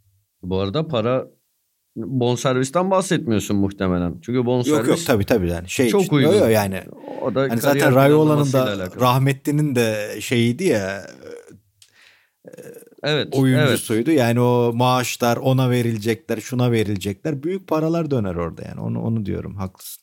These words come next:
Speaker 2: düzeltmekte.
Speaker 1: Sana yani katılıyorum. Ekstra söyleyebileceğim yani şeyi gerçekten Guardiola'nın bugüne kadar hani pek böyle saf, bizim bildiğimiz, yıllardan beri gördüğümüz anlamda santrforla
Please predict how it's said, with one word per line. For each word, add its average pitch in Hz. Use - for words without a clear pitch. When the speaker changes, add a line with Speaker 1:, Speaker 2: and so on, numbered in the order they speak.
Speaker 2:
düzeltmekte. -
Speaker 1:
Sana 180
yani 147
katılıyorum. 175
Ekstra 165
söyleyebileceğim 160
yani 143
şeyi 156
gerçekten 135
Guardiola'nın 131
bugüne 123
kadar 117
hani 107
pek -
böyle 95
saf, -
bizim 117
bildiğimiz, 117
yıllardan 117
beri 110
gördüğümüz 110
anlamda 101
santrforla 117